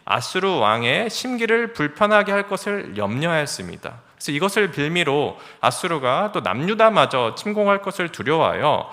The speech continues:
여호와의 숭-, 성전 구조까지 바꾸어 버리는 이런 만행을 저지릅니다. 차마 여호와 하나님 성전을,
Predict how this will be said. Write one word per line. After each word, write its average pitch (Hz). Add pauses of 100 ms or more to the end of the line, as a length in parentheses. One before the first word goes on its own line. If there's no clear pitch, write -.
(260)
여호와의 196
숭-, 220
성전 214 (100)
구조까지 143
바꾸어 170
버리는 92 (300)
이런 185
만행을 170
저지릅니다. 107 (600)
차마 196
여호와 147 (260)
하나님 156
성전을, 180